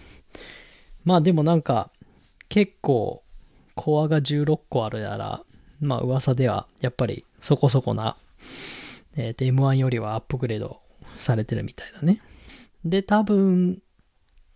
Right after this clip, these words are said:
iMac、二十七インチのiMacの後継みたいなのがiMacなのか、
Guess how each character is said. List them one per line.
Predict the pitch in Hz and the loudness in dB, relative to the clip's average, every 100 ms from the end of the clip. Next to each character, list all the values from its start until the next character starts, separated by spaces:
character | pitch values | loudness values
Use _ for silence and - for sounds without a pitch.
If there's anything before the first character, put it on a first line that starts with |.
| - - _ - - - | -20 -20 _ -14 -12 -6
iMac、 | 165 175 190 185 _ - 165 | 0 2 2 0 _ -4 -2
二 | 170 180 | 0 0
十 | 165 156 | -2 -2
七 | 156 165 | -2 -2
イ | 170 | -2
ン | |
チ | - | -4
の | 151 | -4
iMac | 156 165 165 - 208 | -4 -4 -6 -4 -2
の | 247 | -2
後 | - 151 143 | -4 -4 -2
継 | - 139 | -2 -2
み | 139 143 | -2 -4
た | 127 | -6
い | 117 | -6
な | 117 | -10
の | 123 | -10
が | 135 147 | -6 -4
iMac | 151 170 - 147 | 0 -2 -2 -4
な | 117 | -2
の | 120 | -4
か、 | - 247 127 107 | -2 2 2 0